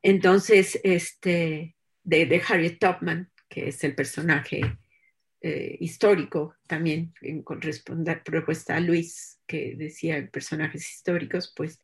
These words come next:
eh, es una mujer que vivió noventa años, noventa y tantos años, entonces que tuvo una vida increíble, entonces sí era, era, era mucho, ¿no? Pero en Harriet tenía medios electrónicos, entonces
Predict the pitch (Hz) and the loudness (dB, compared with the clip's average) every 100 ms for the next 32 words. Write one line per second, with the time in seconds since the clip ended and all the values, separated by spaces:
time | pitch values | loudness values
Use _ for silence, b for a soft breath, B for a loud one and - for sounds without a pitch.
0 | _ - 185 165 - - 180 180 180 180 | _ 4 4 4 2 0 4 6 8 8
1 | 196 175 160 156 160 165 156 170 180 180 | 6 6 6 4 4 4 4 4 4 4
2 | 180 180 185 175 170 160 160 180 180 208 | 4 2 0 -2 -2 -2 -2 -2 -2 -2
3 | 247 226 185 202 196 180 160 - - 131 | -2 0 -2 -2 -6 -6 -8 -10 -12 -8
4 | 143 147 139 165 156 165 165 - 208 202 | -6 -2 -2 0 0 -2 -4 -2 0 2
5 | 185 190 170 170 160 160 190 - b b | 0 0 0 0 0 -2 -4 -8 b b
6 | - _ 175 170 170 156 - 160 - 175 | -20 _ -8 -6 -6 -8 -6 -8 -6 -4
7 | 170 160 165 180 180 - 165 160 160 135 | -2 0 -2 -4 -8 -8 -6 -6 -6 -8
8 | - - 170 170 185 330 - 151 143 175 | -10 -6 -4 0 2 2 0 -4 -2 -2
9 | 190 _ - 226 214 226 226 - _ _ | -4 _ 6 10 10 8 6 0 _ _
10 | _ 190 180 196 196 175 170 175 160 151 | _ 2 2 4 2 2 0 -2 -4 -4
11 | 151 - 180 170 160 165 151 - - 117 | -6 -6 0 0 0 -4 -10 -10 -12 -12
12 | 120 - - - _ _ 170 165 160 - | -14 -20 -20 -20 _ _ -14 -12 -14 -16
13 | - | -20